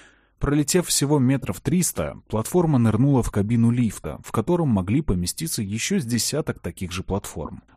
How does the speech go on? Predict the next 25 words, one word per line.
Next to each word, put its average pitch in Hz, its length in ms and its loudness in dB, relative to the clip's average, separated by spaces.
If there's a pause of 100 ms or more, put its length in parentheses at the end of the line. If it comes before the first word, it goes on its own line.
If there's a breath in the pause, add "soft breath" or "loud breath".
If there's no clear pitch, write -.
Лифт 107 320 -4
пошел 85 380 -4
вниз. 76 460 -6 (400 soft breath)
Движение 127 500 2
продолжалось 113 720 2
минут 107 320 4
двадцать. 92 680 -2 (220)
Затем 101 460 0
дверь 113 240 2
ушла 104 240 -2
в - 60 -6
сторону, 101 500 -2
и 165 200 2
платформа 113 580 0
снова 80 380 -4
полетела, 85 720 -6 (300)
повернув 131 500 -2
направо. 80 560 -6 (520 loud breath)
Теперь 208 280 0
вокруг 123 320 -2
Степнова 143 460 0
были 139 240 2
металлические 95 760 -4
стены, 80 540 -6 (380)
балки, 87 600 -4